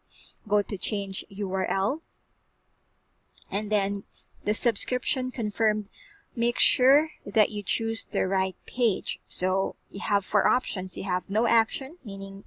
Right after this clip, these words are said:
it won't do anything. Page, it's gonna be the page on your funnel. And for me, that's gonna be the download page. All right, guys. So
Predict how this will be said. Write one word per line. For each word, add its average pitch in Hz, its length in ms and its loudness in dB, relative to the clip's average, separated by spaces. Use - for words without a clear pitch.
it - 380 -18
won't 208 240 0
do 214 100 0
anything. 202 600 -2
Page, 262 640 2
it's - 240 -4
gonna 208 240 0
be 208 340 -6
the 208 220 2
page 208 560 0
on 196 360 2
your 190 240 -4
funnel. 196 520 0
And 196 240 -4
for 214 160 -2
me, 202 260 0
that's - 280 -2
gonna 190 220 -4
be 190 420 -8
the 170 100 -10
download 185 680 -2
page. - 680 0
All 185 60 0
right, 180 200 -4
guys. 196 380 0
So 196 400 4